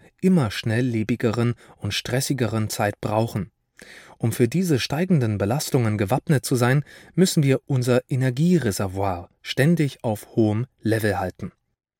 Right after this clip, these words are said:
Genau da liegt das Problem. In den letzten Jahren verringert sich die Lebensenergie fast überall.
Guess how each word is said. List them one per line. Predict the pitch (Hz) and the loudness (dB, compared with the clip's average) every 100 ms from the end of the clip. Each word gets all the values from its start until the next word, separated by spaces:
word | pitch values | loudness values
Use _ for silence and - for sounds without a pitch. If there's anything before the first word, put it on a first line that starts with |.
| _ _ _ _ _ | _ _ _ _ _
Genau | - 156 202 | 0 2 2
da | 151 104 | 2 0
liegt | 107 110 - | 0 -4 -4
das | 98 - | -4 -4
Problem. | 143 139 127 98 87 _ _ _ _ _ _ - | -2 0 0 -2 -6 _ _ _ _ _ _ -4
In | 135 | 2
den | 139 | 4
letzten | 165 185 - | 2 0 -2
Jahren | 123 127 160 123 | 0 0 0 0
verringert | - 101 127 165 - | 0 0 2 2 0
sich | 110 | -4
die | 127 | -2
Lebensenergie | 110 110 123 117 127 113 120 110 | 0 0 -2 -4 -2 -2 -2 -6
fast | - 104 - - | -6 -6 -8 -6
überall. | 131 107 123 131 98 | -4 -4 -4 -4 -4